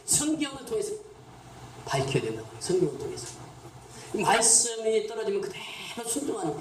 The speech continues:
이것이 최고의 복이다. 순교를 하려면 그리스도인, 예수님처럼 살아야 되고,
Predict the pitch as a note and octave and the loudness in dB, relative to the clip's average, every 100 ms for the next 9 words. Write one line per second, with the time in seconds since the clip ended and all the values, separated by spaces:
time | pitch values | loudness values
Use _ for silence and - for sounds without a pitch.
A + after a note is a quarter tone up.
0 | - G3 G3+ - G#3+ A#3 G3+ F3 - - | 0 4 4 2 0 -2 -2 -4 -4 -6
1 | - - - - - - - - - - | -8 -12 -14 -16 -16 -16 -14 -14 -12 -12
2 | - - - - - - - E3+ G#3 G3+ | -12 -14 -14 -14 -6 -2 2 4 2 0
3 | E3 C#3+ C3 B2 A2+ A2 G#2+ A2 - - | -2 -4 0 0 0 -2 -4 -8 -12 -16
4 | - - - - - - E3 F3+ F3+ C3+ | -16 -16 -16 -16 -8 0 2 4 4 2
5 | A2 A#2+ D#3 A3 A3 - E3+ D3 D3 C3+ | 0 4 6 6 4 2 2 2 2 -2
6 | A#2+ A2 | -4 -6